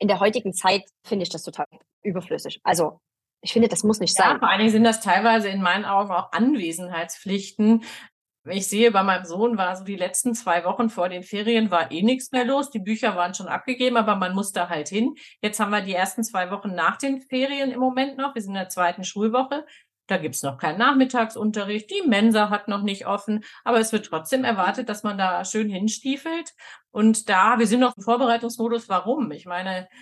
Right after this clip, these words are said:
Speaker 2: also
Speaker 1: Ja.
Speaker 2: entweder ganz oder gar nicht, weil dann könnten die Kinder die Zeit auch ein bisschen anders verbringen, ne? Es ist, also ich, ja,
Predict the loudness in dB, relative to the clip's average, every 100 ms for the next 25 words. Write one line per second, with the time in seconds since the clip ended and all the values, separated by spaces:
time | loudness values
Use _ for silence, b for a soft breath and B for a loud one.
0 | B -8 -4 0 4 4 4 0 0 0
1 | 0 -2 -2 -2 -2 -2 -6 -6 -8 -6
2 | -6 -2 -4 -4 -12 -8 -6 -4 -6 -4
3 | -4 -4 -6 -6 -8 -6 -6 -8 -8 -6
4 | -6 -6 -8 -6 -4 -4 -4 -8 -14 -6
5 | -6 -4 -10 -12 _ -8 -6 -6